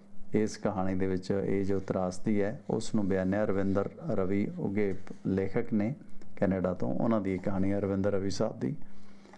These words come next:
ਉਮੀਦ ਹੈ ਤੁਹਾਨੂੰ ਪਸੰਦ ਆਈ ਹੋਵੇਗੀ। ਇਹ ਆਪਣੀਆਂ ਸਾਰੀਆਂ ਕਹਾਣੀਆਂ ਕਹਾਣੀ ਭਾਗ ਦੇ ਵਿੱਚ ਹੁੰਦੀਆਂ ਨੇ,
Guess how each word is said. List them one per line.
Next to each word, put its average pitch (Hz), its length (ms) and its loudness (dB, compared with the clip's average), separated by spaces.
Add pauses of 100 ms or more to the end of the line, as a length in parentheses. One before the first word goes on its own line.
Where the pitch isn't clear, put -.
(260)
ਉਮੀਦ 104 260 4
ਹੈ 101 60 2
ਤੁਹਾਨੂੰ 90 280 0
ਪਸੰਦ 90 380 0
ਆਈ 87 180 0
ਹੋਵੇਗੀ। 90 280 0 (640)
ਇਹ 120 140 6
ਆਪਣੀਆਂ 113 320 2
ਸਾਰੀਆਂ 104 400 2
ਕਹਾਣੀਆਂ 101 420 0
ਕਹਾਣੀ 95 340 0
ਭਾਗ 95 260 2
ਦੇ 95 140 0
ਵਿੱਚ 98 240 -2
ਹੁੰਦੀਆਂ 101 320 2
ਨੇ, 120 140 0